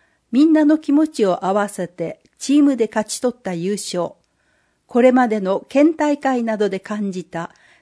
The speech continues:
悔しい気持ちや経験から、練習を頑張ってきた努力が実って嬉しい。お世話になった方に感謝して、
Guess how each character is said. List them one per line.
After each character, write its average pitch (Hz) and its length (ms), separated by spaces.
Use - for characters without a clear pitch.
悔 277 320
し 302 240
い 269 60
気 - 120
持 240 140
ち 240 180
や 185 200
経 240 220
験 208 280
か 180 160
ら、 165 260
練 294 220
習 294 280
を 269 140
頑 254 280
張 269 160
っ - 20
て 220 140
き - 80
た 175 160
努 180 120
力 202 300
が - 300
実 220 300
っ 240 40
て - 220
嬉 196 280
し - 120
い。 190 200
お 220 120
世 262 160
話 269 140
に 247 100
な 240 120
っ 240 120
た 208 100
方 208 280
に 196 100
感 214 280
謝 208 200
し - 200
て、 - 260